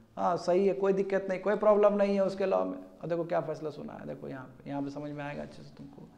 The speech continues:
The following are the main judgments, preposition based on our constitution under which the S C Supreme Court has rejected the argument posed by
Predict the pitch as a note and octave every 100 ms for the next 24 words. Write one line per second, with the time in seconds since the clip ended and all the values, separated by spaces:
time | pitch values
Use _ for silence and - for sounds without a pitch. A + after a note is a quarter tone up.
0 | - - - - - - - - D#3+ F#3+
1 | B3+ C4+ C4 B3 A3 G#3 A#3 G3+ F3+ D#3
2 | D3+ C3+ A#2 A2 - F3+ F3+ F3 F3 D3+
3 | A2+ D#3+ F3+ F#3 E3+ D#3+ D#3 C#3+ - B2+
4 | - A#2 D#3 E3 E3+ F3+ F3+ F3+ E3 D#3+
5 | - G3 D#3+ E3 E3+ A3+ G#3+ F#3 D3+ D3
6 | D#3 D#3 E3+ D#3+ D3+ D3 D#3 E3 D#3 C#3+
7 | D3 D3